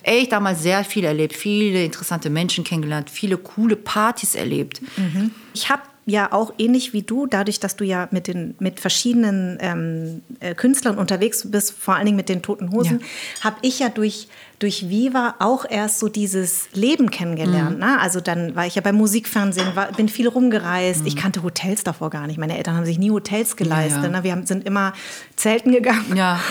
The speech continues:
Speaker 2: Oder wenn's mal ganz hoch kam, hatten wir mal so ein Apartment, wo wir auch selber kochen
Speaker 1: Mhm,
Speaker 2: konnten.
Speaker 1: mhm.
Speaker 2: Das heißt, ich hab da eine ganz neue Welt, also dieses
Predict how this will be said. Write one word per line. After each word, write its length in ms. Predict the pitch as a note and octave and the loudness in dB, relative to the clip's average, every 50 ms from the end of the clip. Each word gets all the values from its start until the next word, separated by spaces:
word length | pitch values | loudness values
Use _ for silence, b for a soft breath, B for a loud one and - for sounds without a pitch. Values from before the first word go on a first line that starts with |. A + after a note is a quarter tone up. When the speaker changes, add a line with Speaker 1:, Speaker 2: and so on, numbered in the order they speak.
| - - - | -2 0 2
Speaker 2:
Oder 320 | A#3 A#3+ B3+ A#3+ B3+ A#3+ | 4 4 6 6 6 4
wenn's 200 | A3+ A#3 A3 - - | 4 2 2 2 2
mal 100 | A#3+ G3 | 0 0
ganz 460 | - - D#4+ G#3 A3 E4+ C4+ - - | 2 2 2 2 2 2 0 0 2
hoch 180 | C#4 C4 B3 B3 | 2 2 2 2
kam, 220 | - A3+ G#3+ F#3+ | 0 0 2 2
hatten 180 | G#3+ G#3+ - G#3+ | 0 -2 0 0
wir 80 | G#3+ G3+ | 2 2
mal 160 | F#3+ F#3 E3+ | 2 2 2
so 60 | F3+ | 0
ein 60 | F#3+ - | -2 -2
Apartment, 480 | - E3+ - - G#3 G#3+ - G#3 F#3+ F3 | -4 -6 -4 0 0 0 0 0 0 0
wo 100 | F3+ F3 | 2 2
wir 100 | F3 E3+ | 2 2
auch 60 | E3 | 2
selber 240 | E3 E3 E3 E3+ D#3+ | 2 0 0 0 -2
kochen 360 | - - G3 F#3+ F3+ E3 D#3+ | 0 0 2 4 4 4 4
Speaker 1:
Mhm, 60 | D3+ | 2
Speaker 2:
konnten. 340 | D3 D3 D3+ D#3+ - C#3 C#3+ | 2 0 -2 -4 -4 -4 -4
Speaker 1:
mhm. 60 | C#3 | -2
Speaker 2:
Das 140 | C3 - - | -2 0 0
heißt, 200 | F3+ G3 F#3+ - | 0 -2 -2 -2
ich 140 | G3 - G3 | -4 -6 -6
hab 120 | F#3+ F#3+ - | -6 -6 -4
da 60 | F#3 | -4
eine 120 | F3 F3 E3+ | -4 -4 -2
ganz 340 | - - F3+ A3 A3+ - - | -2 -2 0 0 0 0 0
neue 200 | G3 F#3+ F3+ F3+ | 0 0 2 2
Welt, 220 | F#3 F#3+ F#3+ - | 2 0 0 0
also 140 | E3+ E3 E3+ | -2 -6 -4
dieses 360 | E3 F3+ E3 D#3+ D#3 C3 A#2+ | -4 -2 0 0 0 0 -2